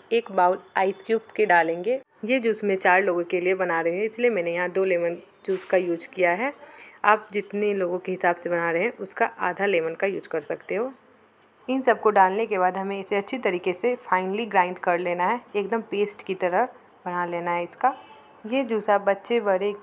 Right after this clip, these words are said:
मेहमान किसी को भी serve कर सकते हैं। बहुत ही healthy और बहुत tasty रहता है।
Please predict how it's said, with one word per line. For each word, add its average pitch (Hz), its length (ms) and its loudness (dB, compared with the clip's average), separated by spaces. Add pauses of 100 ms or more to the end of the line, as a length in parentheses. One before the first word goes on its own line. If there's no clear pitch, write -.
(200)
मेहमान 196 540 2 (360)
किसी 262 240 -6
को 254 140 4
भी 190 120 -6
serve 190 280 2
कर 185 180 4
सकते 180 380 -4
हैं। 190 160 -2
बहुत 226 320 -2
ही 220 80 -10
healthy 175 440 0
और 190 140 2
बहुत 196 300 -2
tasty 180 420 -6
रहता 175 360 -2
है। 202 260 -2